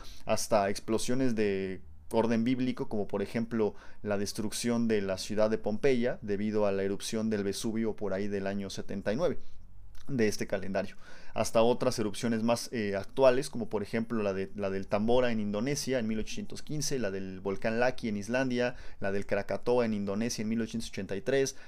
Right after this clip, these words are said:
la del Nevado del Ruiz en Colombia en el no-, en el mil novecientos ochenta y cinco, o el Monte Pelí en Francia. Digo, perdónenme los franceses si lo pronuncié mal, pero es,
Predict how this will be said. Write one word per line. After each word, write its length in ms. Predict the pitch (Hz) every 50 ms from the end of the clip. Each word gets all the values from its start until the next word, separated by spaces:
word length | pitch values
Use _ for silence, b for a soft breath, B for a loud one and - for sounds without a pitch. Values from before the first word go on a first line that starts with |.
| B B
la 140 | - 107 104
del 180 | 101 104 101 104
Nevado 320 | 104 107 117 120 113 110
del 140 | 107 104 101
Ruiz 320 | 98 113 120 123 120 -
en 80 | 101 95
Colombia 340 | - 104 107 120 127 131 120
en 80 | 110
el 80 | 101 98
no-, 140 | 95 92 98
en 60 | 98
el 180 | 98 95 95 98
mil 100 | 107 120
novecientos 320 | 120 - 110 120 - -
ochenta 240 | - 104 98 - 98
y 60 | 104
cinco, 420 | - 135 151 147 147 151 151 156 B B B B B B
o 120 | 110 110
el 80 | 110 117
Monte 280 | 123 127 123 - 127
Pelí 440 | 113 - 104 101 110 131 135 143 123
en 300 | - 110 104 101 98 95
Francia. 520 | - - 117 110 110 110 - - 101 92 92
Digo, 240 | 101 101 104 104 -
perdónenme 420 | - 110 120 131 143 139 135 120
los 140 | 110 107 -
franceses 320 | 110 104 107 110 120 113
si 120 | 120 117 107
lo 100 | 104 98
pronuncié 400 | 107 104 98 101 - - 120 113
mal, 260 | 123 135 143 151 -
pero 140 | - 104 107
es, 140 | 101 -